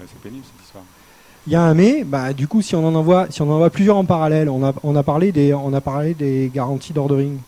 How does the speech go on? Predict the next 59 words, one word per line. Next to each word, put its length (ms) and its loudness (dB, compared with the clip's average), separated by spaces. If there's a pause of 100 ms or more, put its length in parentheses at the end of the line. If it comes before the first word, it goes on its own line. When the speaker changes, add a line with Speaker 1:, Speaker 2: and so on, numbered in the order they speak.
(160)
Speaker 2:
Si 60 -12
on 100 -6
envoie 220 -2
plusieurs 260 -2
en 80 -4
parallèle, 460 -2 (120)
on 120 -6
n'a 140 -4
pas 260 -2 (420)
de 120 0
garantie 600 -4
sur 240 -10
le 80 -4
fait 300 -6
qu'elles 400 -6
soient 160 -8
exi-, 380 -12 (100)
é-, 200 -10
exécutées 420 -8
dans 100 -6
l'ordre. 220 -6 (500)
Speaker 1:
C'est 60 -20
la 120 -18
logique, 300 -14
hein. 60 -20 (220)
Speaker 2:
C'est 100 -12
embêtant. 360 -2 (160)
Speaker 1:
Euh, 100 -14
qui 120 -18
fait 120 -12
de 80 -12
l'event 140 -12
sourcing, 300 -14
du 120 -12
D 240 -10
D 100 -12
D, 160 -10
euh, 180 -12
de 40 -18
l'event 200 -16
storming, 280 -12
du 60 -16
C 120 -16
D 100 -14
C, 100 -12
Speaker 2:
Ouais, 60 -6
Speaker 1:
euh, 160 -6
Speaker 2:
sur 160 -6
des 60 -8
Speaker 1:
une 40 -6
Speaker 2:
C 120 -8
D 100 -2
C, 60 -6
Speaker 1:
bonne 80 -2
Speaker 2:
c'est 60 -4
Speaker 1:
partie 140 0
Speaker 2:
emmerdant. 160 -2
Speaker 1:
d'entre 160 -12
vous. 180 -12